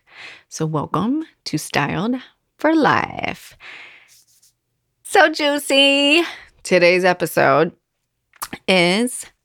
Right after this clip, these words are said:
how to shop like a stylist. So I say that this episode and this week is three years in the making, because when I started this journey, anyone who has been listening to the podcast knows that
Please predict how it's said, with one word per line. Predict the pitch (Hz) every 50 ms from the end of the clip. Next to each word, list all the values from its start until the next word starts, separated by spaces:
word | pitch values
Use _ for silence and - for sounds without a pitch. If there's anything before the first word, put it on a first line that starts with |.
| _ _ _
how | - - - 165 185
to | 240
shop | 240 - - 165 160 -
like | 185 185 -
a | -
stylist. | - - - 190 - 330 175 170 160 170 - - - - - - _ - - - - - - - - - - _
So | - - 202 190 190 180 - - _ _ -
I | - 170 170
say | 160 - - 226 262
that | 285 294 311 302 269
this | 262 240 240 247 240 - - - - - 208 202 _ _ _ _ _ _ _ _ -
episode | 180 180 - 180 - - 185 180 180 175 175 170 170 170
and | - - 160 160
this | 160 156 - -
week | 170 165 165 156 - -
is | 175 156
three | - - - 160 160
years | 160 160 156 156 160
in | 156 156
the | 156 156
making, | 151 151 147 - 151 151 151 151 151 147 151 - - - - - - - - - _ _ _ _
because | - 165 - 170 165 156 156 156 156 151 -
when | 165 160
I | 160
started | 156 - 175 170 175 180 175 175 - _ -
this | 170 170 160 151
journey, | 156 151 190 202 220 214 185 170 160 160 160 165 165 - -
anyone | 185 196 202 185 180 175
who | 175 185 180 156
has | 160 196 262 277 254 180
been | 165 170 160 160
listening | 160 156 151 - - 151 151 147 151 156 151 151
to | - -
the | 147 156
podcast | - 147 135 135 139 - 151 147 151 151 - - -
knows | - 165 165 160 156 151 160 160
that | 160 151 151 156 160 - -